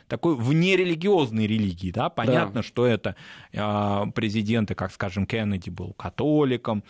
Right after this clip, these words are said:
Speaker 1: могут быть президенты иных, значит, религиозных взглядов,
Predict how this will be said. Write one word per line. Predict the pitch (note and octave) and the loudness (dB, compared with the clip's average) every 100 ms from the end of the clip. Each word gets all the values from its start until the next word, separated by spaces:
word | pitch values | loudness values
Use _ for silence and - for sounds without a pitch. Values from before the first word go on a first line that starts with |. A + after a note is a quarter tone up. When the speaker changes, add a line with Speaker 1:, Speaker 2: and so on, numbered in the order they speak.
| - - | -14 -6
Speaker 1:
могут | G#2 A#2 A2+ G2 | 0 2 2 -2
быть | F#2 - | -4 -4
президенты | - G2 F#2+ G2 - F#2 | -4 -2 0 0 0 0
иных, | F2+ C3 D3+ B2+ | 2 4 4 2
значит, | A2+ A2 G#2+ - | 0 0 -2 -2
религиозных | G#2 G#2 A2 G#2 | -2 2 2 2
взглядов, | G2 G2+ G2+ F#2 | 0 0 0 0